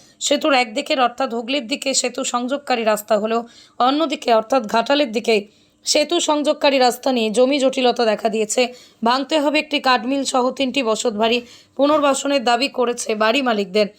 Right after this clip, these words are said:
এই সেতু সংযোগকারী রাস্তার জন্য চাই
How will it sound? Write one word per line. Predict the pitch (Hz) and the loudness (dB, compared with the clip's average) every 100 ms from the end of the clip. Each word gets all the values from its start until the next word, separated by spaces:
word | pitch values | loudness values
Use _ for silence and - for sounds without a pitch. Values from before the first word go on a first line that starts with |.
| _ _ - | _ _ -2
এই | 254 | 0
সেতু | 254 262 311 | 0 -2 -2
সংযোগকারী | - 254 247 269 - 262 | -2 -2 0 -2 -2 -2
রাস্তার | 233 214 - 240 226 | 0 -2 2 2 2
জন্য | 196 214 214 | 0 -2 -2
চাই | - 240 233 | 0 0 0